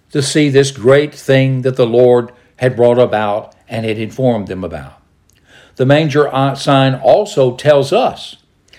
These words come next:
that he had humbled himself in becoming a man to be rejected by men. But in so doing, he would be the shepherd of God's sheep who would give his life that they might live eternally.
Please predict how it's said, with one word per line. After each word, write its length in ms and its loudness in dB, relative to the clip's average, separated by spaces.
that 160 0
he 80 0
had 120 -6
humbled 380 2
himself 540 -2
in 100 -14
becoming 460 -4
a 80 -6
man 440 -2
to 100 -6
be 140 -6
rejected 800 -4
by 160 -4
men. 340 -8
But 140 2
in 80 0
so 260 4
doing, 540 2
he 160 -4
would 140 0
be 100 0
the 160 -8
shepherd 480 0
of 200 -8
God's 340 -2
sheep 480 -6
who 100 -4
would 100 -6
give 160 0
his 180 -4
life 440 0
that 240 -8
they 180 2
might 380 -2
live 560 -2
eternally. 720 -10